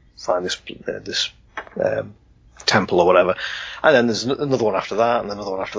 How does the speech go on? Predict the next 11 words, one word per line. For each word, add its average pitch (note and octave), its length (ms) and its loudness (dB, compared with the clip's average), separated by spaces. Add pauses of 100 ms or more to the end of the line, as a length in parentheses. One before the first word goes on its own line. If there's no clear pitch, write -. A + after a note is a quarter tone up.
that. A#2 140 -2
You - 60 -4
think, - 160 -10 (500)
really, G#3 420 -4
wouldn't, G3 380 2
wouldn't F3+ 140 0
they A3 240 4
be G3+ 120 0
put - 300 2
in D3+ 80 4
a, C#3 100 2